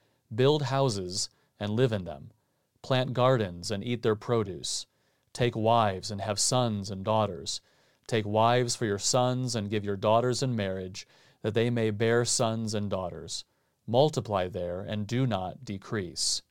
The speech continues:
On the one hand, faithful Hebrews in Babylon wept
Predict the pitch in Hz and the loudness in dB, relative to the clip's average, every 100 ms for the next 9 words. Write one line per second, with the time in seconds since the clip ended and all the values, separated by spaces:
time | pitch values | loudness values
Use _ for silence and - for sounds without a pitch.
0 | _ _ _ _ _ _ _ _ - 120 | _ _ _ _ _ _ _ _ -2 0
1 | 123 175 156 98 87 85 113 _ _ _ | 4 4 4 0 -6 -10 -14 _ _ _
2 | - 143 143 139 131 143 143 127 120 117 | 2 2 4 0 2 0 2 4 4 2
3 | 113 104 110 120 117 110 107 107 104 127 | -2 0 2 4 4 4 2 0 2 2
4 | 92 - - | 0 -6 -18